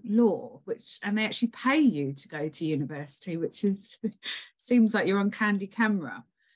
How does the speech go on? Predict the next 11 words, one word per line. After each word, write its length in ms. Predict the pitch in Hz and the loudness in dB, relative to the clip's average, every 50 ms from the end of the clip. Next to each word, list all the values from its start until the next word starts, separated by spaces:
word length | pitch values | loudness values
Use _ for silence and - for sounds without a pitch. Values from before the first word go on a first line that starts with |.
| _ _ - | _ _ 4
Um, 420 | 202 196 196 196 196 196 196 196 - - - - - _ _ _ _ - | 6 6 6 6 4 4 2 0 -2 -4 -10 -10 -12 _ _ _ _ -2
<laughs> 40 | 247 226 - - - 427 427 381 403 392 392 - - - _ _ | -2 -2 -2 0 2 4 4 6 4 2 0 -2 -14 -20 _ _
so 200 | - - 330 302 | -8 -2 0 2
they 140 | 302 311 311 | 2 2 2
give 240 | - 320 320 240 - | 2 0 -2 -2 0
you 200 | 269 277 277 240 - | 0 0 0 -2 -2
four 200 | - 302 294 277 | -4 0 2 2
hundred 300 | 285 269 240 233 247 226 | 4 4 2 0 0 -2
euros 440 | 247 262 269 254 240 226 220 208 208 | -4 -2 0 2 2 2 0 0 -2
a 60 | 220 | 0
month, 320 | 226 247 254 214 180 160 | 0 2 2 0 -2 -8